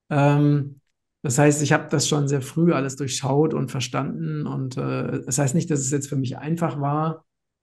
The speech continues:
Stück für Stück Programmierung loszulassen, aber ich hatte die Kraft, das alleine anzugehen und, äh, die hat halt nicht jeder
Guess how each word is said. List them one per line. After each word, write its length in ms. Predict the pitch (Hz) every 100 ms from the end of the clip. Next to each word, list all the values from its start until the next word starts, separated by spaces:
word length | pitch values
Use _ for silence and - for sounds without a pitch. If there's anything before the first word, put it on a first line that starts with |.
| _
Stück 240 | - 151 143
für 140 | 156
Stück 220 | 131 147
Programmierung 640 | - 135 147 143 143 143 135
loszulassen, 920 | 147 143 - 151 151 170 156 151 -
aber 640 | 139 139 139 139 139 131 - _ _ _ _
ich 80 | -
hatte 160 | 147 147
die 100 | 135
Kraft, 540 | - 156 156 - -
das 160 | 127 147
alleine 340 | 139 143 127
anzugehen 880 | 151 - 170 160 170 185 175 - _ _ _ _ _ _ _ _ -
und, 540 | 131 131 135 135 131
äh, 340 | 147 135 135 135
die 160 | 135
hat 140 | 123 151
halt 160 | 127
nicht 180 | 135 -
jeder 460 | 135 127 120 -